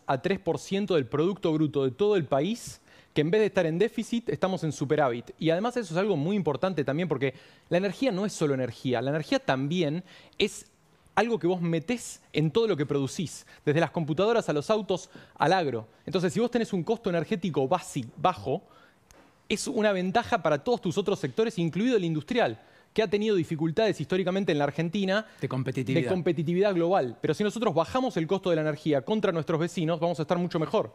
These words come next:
Speaker 2: Tenemos que bajar regulaciones y también impuestos, ¿no?
Speaker 1: Hay que hacer un montón de cosas y tenemos que tener una economía más abierta. Yo siempre digo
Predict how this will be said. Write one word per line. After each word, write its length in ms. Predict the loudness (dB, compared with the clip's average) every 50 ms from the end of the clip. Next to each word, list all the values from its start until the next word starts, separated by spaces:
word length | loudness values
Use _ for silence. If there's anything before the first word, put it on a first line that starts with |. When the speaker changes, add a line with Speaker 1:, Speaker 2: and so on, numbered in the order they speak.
| _
Speaker 2:
Tenemos 300 | -10 -6 -4 -4 -4 -2
que 80 | -2 -4
bajar 240 | -4 -4 -4 -4 -4
regulaciones 640 | -4 -4 -4 -4 -6 -6 -6 -4 -4 -4 -6 -8 -10
y 20 |
también 280 | -8 -8 -6 -6 -4 -6
impuestos, 420 | -6 -6 -6 -8 -8 -10 -12 -12
¿no? 100 | -12 -12 -12 _ _ _ _ -20 -20 -20 -20 _ -4
Speaker 1:
Hay 140 | -2 0 0
que 80 | 0
hacer 200 | 0 0 0 0
un 80 | 2 2
montón 320 | 0 0 0 0 0 0
de 80 | 0 0
cosas 340 | -2 -2 -4 -4 -4 -4 -2
y 40 |
tenemos 200 | 0 0 0 0
que 80 | 0 0
tener 220 | 0 0 0 2
una 220 | 2 0 0 0 -2 -6
economía 420 | -6 -2 -2 0 0 0 0 0 0
más 240 | 0 -2 -2 -2 -2
abierta. 540 | 0 2 2 2 2 2 2 0 0 0 -4 -12 -20 -20 -12
Yo 120 | -8 -6 -4
siempre 360 | -2 -2 -2 0 2 2 2
digo 380 | 2 2 2 2 0 -2 -6